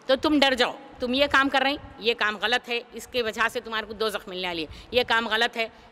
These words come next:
इससे बचो, इससे बचो।" ये वार्न करने वाला, ये नज़ीर है। कौन है ये?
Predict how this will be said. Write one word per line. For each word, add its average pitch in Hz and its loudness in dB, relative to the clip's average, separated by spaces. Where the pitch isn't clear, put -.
इससे 208 0
बचो, 220 -2
इससे 220 -4
बचो।" 196 -2
ये 285 4
वार्न 254 6
करने 214 -2
वाला, 202 2
ये 247 0
नज़ीर 233 -4
है। 185 -6
कौन 285 4
है 285 4
ये? 294 4